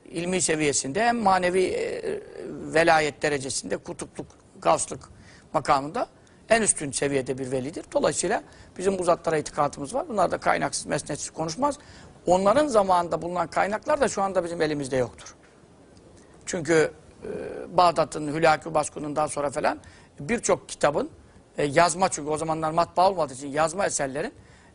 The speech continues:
e, asıl nüshalerinin, e, Dicle'de bütün sulara gark olup akıp gittiği, sayfaların boşaldığı. Neticesinde şimdi birçok kitap gö-, görüyoruz.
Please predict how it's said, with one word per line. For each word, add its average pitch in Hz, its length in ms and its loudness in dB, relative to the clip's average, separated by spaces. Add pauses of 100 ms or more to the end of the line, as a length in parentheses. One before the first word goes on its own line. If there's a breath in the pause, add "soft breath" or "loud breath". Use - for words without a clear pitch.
e, 151 160 0
asıl 208 300 2
nüshalerinin, 147 760 -2
e, 151 160 -12
Dicle'de 151 500 0 (240)
bütün 147 200 -8
sulara 156 340 2
gark 147 280 0
olup 131 140 -8 (480 loud breath)
akıp 165 280 2
gittiği, 165 300 -8
sayfaların 147 580 0
boşaldığı. 151 500 2 (1300 loud breath)
Neticesinde 196 640 2 (1040)
şimdi 101 300 2
birçok 208 260 2
kitap 214 300 0
gö-, 170 240 -6
görüyoruz. 165 520 2